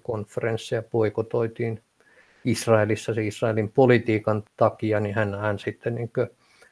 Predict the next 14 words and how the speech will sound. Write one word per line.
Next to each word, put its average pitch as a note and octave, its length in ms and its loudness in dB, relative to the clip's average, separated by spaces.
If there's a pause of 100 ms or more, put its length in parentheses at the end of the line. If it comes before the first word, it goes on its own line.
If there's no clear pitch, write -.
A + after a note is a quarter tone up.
(120)
nousi G#2+ 400 0
vastustamaan A2+ 800 -4
sitä. A#2+ 380 -6
Ja, C3 140 -8 (400)
ja, B2+ 320 0
ja A#2+ 280 0 (100)
tietysti A#2+ 440 0
myös A#2+ 280 0
sitten A#2 500 0
siellä A2+ 300 0
amerikkalaisessa A2+ 920 0
kontekstissa A2 840 -2 (720)
hänen A2+ 300 2
kannanottonsa, A2+ 1120 2